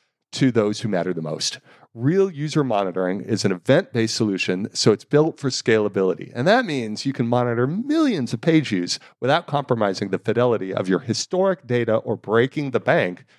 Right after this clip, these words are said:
in the process. So get live visitor insights today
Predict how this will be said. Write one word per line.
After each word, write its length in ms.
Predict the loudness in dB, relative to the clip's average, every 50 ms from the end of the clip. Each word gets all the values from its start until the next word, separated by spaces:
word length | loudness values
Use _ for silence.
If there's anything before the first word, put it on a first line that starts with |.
| _ _ _ _ _
in 140 | -2 -2 -2
the 80 | -2 0
process. 480 | 0 2 2 2 0 -2 -10 -10 -8
So 300 | 0 0 2 2 0 -2 -8 -20 -20 -20 _ _ _ _ 0
get 240 | 2 2 2 0
live 380 | -2 -2 0 2 2 2 0 -2
visitor 340 | -2 -4 -2 0 0 2 2
insights 380 | 2 0 2 2 0 0 0
today 540 | -4 -4 0 4 4 4 4 4 0 -2 -4